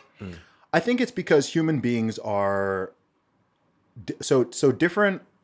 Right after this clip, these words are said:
Speaker 2: different animals have different primary senses, right?
Speaker 1: Mm-hmm.
Speaker 2: So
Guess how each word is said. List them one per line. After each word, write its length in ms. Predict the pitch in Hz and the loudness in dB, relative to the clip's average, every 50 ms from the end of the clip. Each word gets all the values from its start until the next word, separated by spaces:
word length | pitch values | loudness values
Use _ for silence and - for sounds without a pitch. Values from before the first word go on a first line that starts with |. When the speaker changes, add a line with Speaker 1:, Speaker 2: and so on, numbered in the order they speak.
| _ _ 110 | _ _ -4
Speaker 2:
different 320 | 95 143 135 - 185 135 | -2 -2 0 0 -2 0
animals 600 | 120 113 117 123 127 139 160 175 170 - - - _ _ _ _ _ _ _ _ _ _ _ _ _ _ | 0 -2 -2 0 0 0 -2 -2 -4 -8 -12 -14 _ _ _ _ _ _ _ _ _ _ _ _ _ _
have 320 | - - 117 117 98 87 | -2 0 2 2 0 2
different 540 | - 120 110 - - 117 113 110 107 - - - _ _ _ _ | 0 -2 0 0 0 0 0 0 -2 -6 -10 -18 _ _ _ _
primary 1400 | - - - 110 104 104 107 107 101 101 101 101 101 101 101 98 98 101 98 98 98 98 98 95 95 95 95 - | -20 -6 -2 0 2 2 2 0 0 -2 -2 -2 0 0 0 0 0 -2 -4 -4 -4 -6 -6 -6 -8 -8 -10 -10
senses, 640 | - - 107 90 85 - 82 69 - - - - _ _ _ _ _ _ _ _ _ _ _ _ _ _ | -8 -8 -8 -8 -8 -12 -16 -14 -14 -14 -14 -16 _ _ _ _ _ _ _ _ _ _ _ _ _ _
right? 360 | 82 90 95 104 104 - _ | -6 -6 -4 -4 -6 -8 _
Speaker 1:
Mm-hmm. 140 | 107 98 98 | -14 -12 -10
Speaker 2:
So 680 | 107 143 113 101 95 92 92 92 90 90 90 90 85 | -8 -4 -2 0 0 0 0 -2 -2 -4 -6 -8 -10